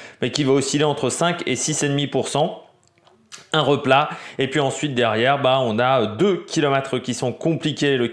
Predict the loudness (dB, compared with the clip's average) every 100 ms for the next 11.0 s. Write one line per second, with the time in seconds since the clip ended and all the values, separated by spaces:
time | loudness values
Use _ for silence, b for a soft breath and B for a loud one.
0 | -4 -4 -4 -2 0 0 -2 -2 -2 -4
1 | -2 0 0 0 -2 -2 B B B 0
2 | 4 4 2 0 -2 -2 -2 -2 2 2
3 | 2 -2 -2 0 -2 -4 B -14 0 2
4 | 2 2 0 -2 -4 -2 -2 0 -2 -2
5 | -2 -4 -6 -8 -6 4 6 6 4 0
6 | -2 -4 -4 -2 -2 -2 -2 -2 -2 0
7 | 0 0 -2 -2 -2 -2 -2 -2 -4 -2
8 | -2 -2 -4 -2 -2 -4 B B B -6
9 | -2 -2 -2 -2 -2 0 0 2 2 0
10 | -2 -2 -2 0 0 0 4 4 4 0